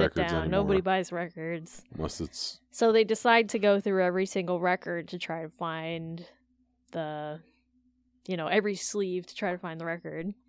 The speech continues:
Speaker 2: And they, they enlist all their friends to come help, and, and Mom's on board, and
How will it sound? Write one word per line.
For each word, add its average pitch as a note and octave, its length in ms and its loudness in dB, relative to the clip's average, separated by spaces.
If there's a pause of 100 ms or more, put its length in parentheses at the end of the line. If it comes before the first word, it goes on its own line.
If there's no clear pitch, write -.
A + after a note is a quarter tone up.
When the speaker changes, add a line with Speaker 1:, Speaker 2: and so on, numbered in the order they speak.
(960)
Speaker 2:
And F#3 200 -4
they, E3 160 -4 (240)
they F3+ 120 0
enlist F#3 320 0
all F#3 120 6
their F3+ 120 4
friends G3 520 2
to - 80 -12
come F3 180 -2
help, C4 460 12
and, G3 340 2 (1300)
and F3 220 -4
Mom's A#3+ 380 6
on A#3 180 8
board, G#3 560 4
and D#3+ 400 -6